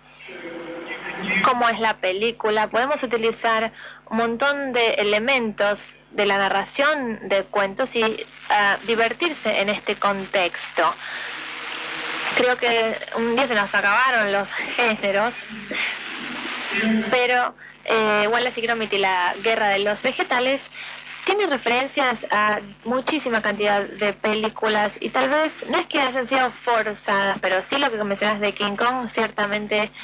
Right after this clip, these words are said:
es así y tal vez algunas otras cositas. Las, eh, escenas de escape o de persecución son che-,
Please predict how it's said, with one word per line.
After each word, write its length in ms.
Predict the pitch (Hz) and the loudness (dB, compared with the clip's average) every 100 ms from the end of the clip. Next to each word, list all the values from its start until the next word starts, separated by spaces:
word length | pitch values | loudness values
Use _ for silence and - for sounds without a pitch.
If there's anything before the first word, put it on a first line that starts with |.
| - | -4
es 200 | 214 214 | -2 0
así 220 | 202 196 320 330 | 0 0 0 2
y 60 | |
tal 100 | 226 | 0
vez 120 | 220 | 0
algunas 260 | 220 214 208 | 0 0 0
otras 200 | 208 196 | -2 -4
cositas. 680 | - 190 - 214 190 180 - - - - | 0 -2 0 -2 0 -4 -6 -12 -12 -4
Las, 240 | 202 190 - - | 0 0 -4 -4
eh, 260 | - 185 185 | 0 0 0
escenas 280 | - 220 208 | 0 0 2
de 220 | 196 196 - - | 0 -2 -6 -8
escape 420 | - - 247 226 | -4 0 0 2
o 40 | |
de 80 | 202 | 0
persecución 640 | 190 - 196 202 - 208 226 | -2 -6 -6 -4 0 -2 0
son 460 | 220 196 196 196 | -2 -2 -6 -8
che-, 140 | - | -6